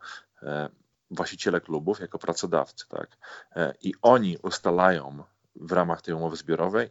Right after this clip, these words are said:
jak ta liga ma funkcjonować. Tak? W Europie, i to jest taka specyfika amerykańskiego systemu sportu, w Europie jest trochę inaczej, bo w Europie, e, tradycyjnie przyjęło się, że tymi organizatorami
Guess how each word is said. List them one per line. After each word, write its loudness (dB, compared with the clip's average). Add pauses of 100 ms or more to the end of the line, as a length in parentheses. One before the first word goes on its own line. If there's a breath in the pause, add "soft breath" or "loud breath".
jak 0
ta -4
liga -2
ma -4
funkcjonować. -10
Tak? -12 (520 loud breath)
W -16
Europie, 6
i -14
to 4
jest 4
taka -6
specyfika -6
amerykańskiego -4
systemu -6
sportu, -2
w -12
Europie 0
jest -10
trochę -10
inaczej, -2
bo -14
w -20
Europie, 0 (400 loud breath)
e, -12 (520)
tradycyjnie -2
przyjęło 0
się, -2
że -8
tymi -4
organizatorami -2